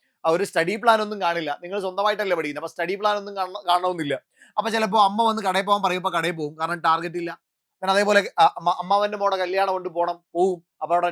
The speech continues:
ടാർഗറ്റ് ഇല്ല. അപ്പൊ ഇതേപോലെ വീട്ടിലായിരിക്കുന്ന സമയത്തുള്ള പ്രശ്നങ്ങളൊക്കെ നിങ്ങൾ അഭിമുഖീകരിക്കേണ്ടി വരും. അപ്പൊ സമയം കൃത്യമായിട്ട് മാനേജ് ചെയ്യാനായിട്ട് പറ്റില്ല, വലിയൊരു പ്രശ്നമാണത്. അപ്പൊ സമയത്തെ മാനേജ് ചെയ്യാൻ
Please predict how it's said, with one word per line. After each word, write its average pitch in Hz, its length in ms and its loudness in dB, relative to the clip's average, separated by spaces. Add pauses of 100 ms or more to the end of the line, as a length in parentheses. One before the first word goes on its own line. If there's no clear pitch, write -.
(100)
ടാർഗറ്റ് 170 340 0
ഇല്ല. 165 100 0 (500)
അപ്പൊ 262 140 -4
ഇതേപോലെ 247 480 6 (240)
വീട്ടിലായിരിക്കുന്ന 233 800 2
സമയത്തുള്ള 180 420 -8
പ്രശ്നങ്ങളൊക്കെ 165 640 -4
നിങ്ങൾ 160 220 -4
അഭിമുഖീകരിക്കേണ്ടി 151 640 -6
വരും. 131 160 -18 (300)
അപ്പൊ 240 120 -4 (120)
സമയം 339 340 4
കൃത്യമായിട്ട് 202 540 0 (120)
മാനേജ് 185 420 -2 (100)
ചെയ്യാനായിട്ട് 147 580 -6
പറ്റില്ല, 113 320 -10 (400)
വലിയൊരു 285 300 0
പ്രശ്നമാണത്. 180 500 -4 (380)
അപ്പൊ 226 180 -2
സമയത്തെ 330 460 2
മാനേജ് 254 300 2
ചെയ്യാൻ 254 160 0